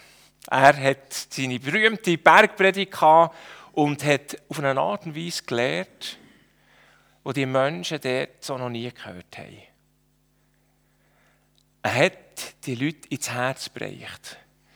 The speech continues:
Sie haben gemerkt, das ist nicht einfach nur ein Gesetz, das ist nicht irgendwie einfach nur eine Religion,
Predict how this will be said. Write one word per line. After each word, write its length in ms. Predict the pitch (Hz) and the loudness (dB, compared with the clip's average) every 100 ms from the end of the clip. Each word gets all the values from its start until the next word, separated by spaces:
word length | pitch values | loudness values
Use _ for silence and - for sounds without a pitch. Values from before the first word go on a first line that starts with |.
| - - | -20 -16
Sie 140 | - 151 | 0 0
haben 80 | - | 0
gemerkt, 580 | 139 139 165 - - | 2 4 4 0 -8
das 100 | 147 | -6
ist 120 | 135 131 | -6 -4
nicht 160 | 151 | -2
einfach 300 | 151 151 131 | 0 0 0
nur 180 | 143 135 | -2 -4
ein 80 | 127 | -6
Gesetz, 460 | - 147 170 - - | -2 2 2 2 -8
das 160 | 127 | -6
ist 140 | 135 127 | -6 -6
nicht 180 | 147 147 | -6 -6
irgendwie 280 | 143 131 | -6 -6
einfach 180 | 143 139 | -4 -4
nur 100 | 131 | -6
eine 160 | 135 123 | -6 -4
Religion, 680 | 113 110 - 107 123 143 | -4 -4 -6 -6 -6 -6